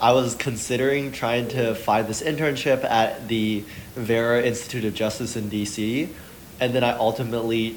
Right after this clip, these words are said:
did not even end up applying, like, last summer, 'cause I was like, uh, like, is it really worth the, what, the career capital, I guess, to, what, do this cool internship and sacrifice, like, a whole summer of hanging out with my closest friends? I think it's important, like,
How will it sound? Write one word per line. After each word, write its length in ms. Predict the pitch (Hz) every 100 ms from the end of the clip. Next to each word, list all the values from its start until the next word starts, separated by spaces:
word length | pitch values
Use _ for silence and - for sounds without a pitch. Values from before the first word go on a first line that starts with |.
| -
did 160 | 131
not 200 | 123 117
even 180 | 123 113
end 160 | 113 110
up 100 | 110
applying, 540 | - 110 104 107 113
like, 200 | 113 113
last 280 | 113 117 -
summer, 280 | 123 117 117
'cause 100 | 107
I 100 | 101
was 140 | 104 104
like, 280 | 101 - - - - - - - - -
uh, 140 | 135 85 135
like, 200 | 123 117
is 180 | 135
it 60 | 135
really 320 | 120 127 131
worth 340 | 110 120 120 - - - 110 107
the, 120 | 117
what, 200 | 107 101
the 80 | 107
career 440 | - 113 107 123
capital, 400 | 123 135 131 139
I 80 | 135
guess, 480 | 135 135 139 139 - - - - - -
to, 300 | 120 113 120
what, 200 | 113 107
do 140 | 117
this 160 | 117 -
cool 220 | 127 120
internship 500 | 110 123 - 120 120
and 120 | 107
sacrifice, 600 | - 107 127 123 110 107
like, 140 | 101 101
a 40 |
whole 220 | - 110
summer 360 | 110 107 107 113
of 100 | 107
hanging 220 | 113 104
out 100 | 104
with 120 | 107
my 100 | 104
closest 380 | 101 101 104 -
friends? 440 | 95 104 151 180 - - - -
I 160 | 147 175
think 120 | 196
it's 120 | 208
important, 440 | 190 147 143 135 117
like, 240 | 110 -